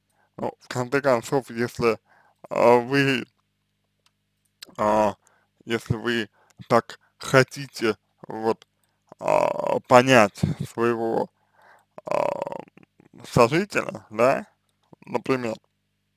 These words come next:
задайте ему вопрос. Но вы говорите: «Спрашивать ничего не хочу».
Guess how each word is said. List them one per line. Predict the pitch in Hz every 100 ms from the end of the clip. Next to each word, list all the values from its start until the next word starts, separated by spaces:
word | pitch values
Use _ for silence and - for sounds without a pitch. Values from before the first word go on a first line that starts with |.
| _ _ _ _ _ _ _ _ _ _ _
задайте | - 92 104 101 - 123
ему | 117
вопрос. | 113 117 - 220 - - _ _ _ _ _ _ _ _ _ _ _ _ _ _ _ _ _ _
Но | 117
вы | 117
говорите: | 113 117 110 104
«Спрашивать | - - 156 190 220 -
ничего | - - 107 110
не | 107
хочу». | 120 113 -